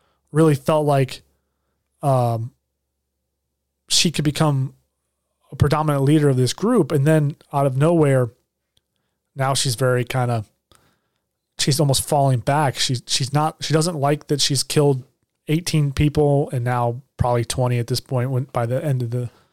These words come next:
by the end of the season. And of course, more than that, because she takes out the truck of saviors. She's trying to avoid it, but, you know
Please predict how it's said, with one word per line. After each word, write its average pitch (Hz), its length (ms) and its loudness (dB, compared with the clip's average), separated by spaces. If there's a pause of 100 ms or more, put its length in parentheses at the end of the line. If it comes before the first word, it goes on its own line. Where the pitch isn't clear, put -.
(240)
by 147 120 0
the 139 100 2
end 131 80 2
of 123 80 0
the 120 80 0
season. 135 500 2 (840)
And 127 200 0
of 131 120 -2
course, 151 260 0
more 135 220 0
than 127 120 -4
that, 127 200 -2
because 123 240 -4
she - 100 -4
takes 131 280 -2
out 123 100 -4
the 123 80 -8
truck 127 420 -2
of 120 380 -4 (220)
saviors. 123 680 -2 (960)
She's 135 200 -2
trying 170 260 0
to 143 120 4
avoid 143 340 2
it, - 180 -4 (720)
but, 139 420 0 (1800)
you 135 140 0
know 127 220 0